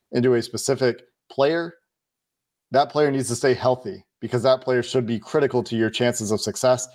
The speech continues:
We saw that with Joe Burrow last year when they lost Joe. Any real playoff aspirations, I know they hung in there,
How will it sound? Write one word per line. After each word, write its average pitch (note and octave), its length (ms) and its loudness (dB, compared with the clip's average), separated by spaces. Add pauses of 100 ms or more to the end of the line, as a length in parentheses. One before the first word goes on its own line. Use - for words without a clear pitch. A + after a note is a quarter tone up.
(260)
We A2+ 60 -8
saw A#2+ 260 0
that A#2 220 0
with B2 200 -2
Joe A#2+ 160 0
Burrow B2 340 2
last A#2 360 2
year A#2 100 2
when A2 140 -2
they G#2 100 2
lost G#2+ 380 0
Joe. B2+ 400 0 (460)
Any F3 200 2
real A#2+ 300 2
playoff B2+ 360 2
aspirations, B2 560 2
I C3 80 2
know B2+ 140 0
they A#2+ 140 -2
hung A#2 240 0
in A2 140 -2
there, B2+ 340 0